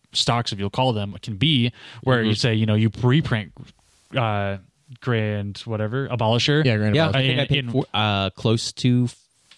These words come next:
Speaker 2: thirty-five for that for the Magic twenty twelve or twenty fourteen
Speaker 1: Right.
Speaker 2: or whatever
Speaker 1: Yeah, exactly.
Speaker 2: printing.
Speaker 1: It was super
Speaker 3: Yep.
Speaker 1: expensive.
Speaker 2: Uh, this is, like, a year ago, and now you can get, uh, you know, under ten bucks for a borderless
Speaker 1: Right.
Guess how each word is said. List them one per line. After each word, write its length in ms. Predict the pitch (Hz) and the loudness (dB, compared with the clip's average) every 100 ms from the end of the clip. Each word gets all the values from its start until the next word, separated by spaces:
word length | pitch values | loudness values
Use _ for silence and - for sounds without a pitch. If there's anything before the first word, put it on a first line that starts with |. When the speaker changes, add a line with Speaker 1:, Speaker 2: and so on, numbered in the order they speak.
| _ - | _ -4
Speaker 2:
thirty-five 1300 | 127 127 127 120 120 117 110 _ 110 98 113 139 156 _ | 0 2 2 2 2 0 -2 _ -6 -4 -2 -2 -4 _
for 220 | - 170 | -2 -2
that 400 | 156 170 170 165 | 0 -2 -2 -4
for 120 | - | -2
the 80 | 110 | 0
Magic 440 | 98 98 104 98 - | 0 0 -2 -4 -4
twenty 300 | 117 101 87 | -2 -2 -2
twelve 480 | - 98 104 110 | -4 -2 0 -2
or 320 | 110 107 104 85 | -2 -2 -2 -6
twenty 220 | - 107 | -2 0
fourteen 380 | 113 92 - 127 | 0 0 -2 -2
Speaker 1:
Right. 40 | |
Speaker 2:
or 40 | 123 | 0
whatever 200 | 120 147 | 2 2
Speaker 1:
Yeah, 40 | 156 | 2
exactly. 320 | 117 120 127 | 0 0 0
Speaker 2:
printing. 120 | 92 | 0
Speaker 1:
It 40 | |
was 80 | 107 | 0
super 220 | - 156 175 | 2 2 2
Speaker 3:
Yep. 60 | |
Speaker 1:
expensive. 260 | 104 120 113 | 2 2 0
Speaker 2:
Uh, 280 | 107 104 101 | 0 0 -2
this 260 | 92 113 110 | -2 -4 -2
is, 160 | 107 95 | -4 -4
like, 160 | 90 | -4
a 60 | 85 | -4
year 320 | 82 95 117 | -2 0 0
ago, 400 | 127 135 135 135 | 2 0 0 -2
and 240 | - 90 90 | -4 -6 -4
now 280 | 92 95 98 | -2 -2 -2
you 120 | 92 | -2
can 160 | 101 98 | -4 -2
get, 280 | 95 92 - - | 0 -2 -6 -10
uh, 280 | 82 90 87 - - _ _ - - - | -8 -6 -8 -12 -20 _ _ -20 -20 -6
you 60 | |
know, 180 | 98 101 - - _ _ | -4 -4 -8 -20 _ _
under 240 | - 113 113 | -2 2 2
ten 240 | - 110 | 0 -2
bucks 220 | 104 98 | -2 -4
for 200 | - 92 87 | -4 -2 -2
a 40 | |
borderless 840 | 90 82 95 95 85 82 - - - | -4 -2 0 0 -2 -4 -8 -10 0
Speaker 1:
Right. 220 | 165 127 | 2 2